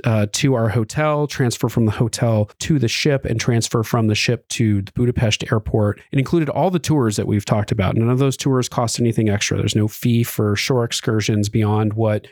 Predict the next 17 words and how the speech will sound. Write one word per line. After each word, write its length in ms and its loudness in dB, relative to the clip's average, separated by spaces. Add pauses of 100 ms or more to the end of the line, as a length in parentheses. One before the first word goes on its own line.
you 200 0
may 160 2
spend 460 0
incidental 640 0
on 200 0
the 120 0
excursion 520 0
itself. 460 -2
So 140 0
if 120 -4
you 100 2
were 100 0
picking 360 0
an 60 2
Adventures 440 0
by 140 -2
Disney 500 2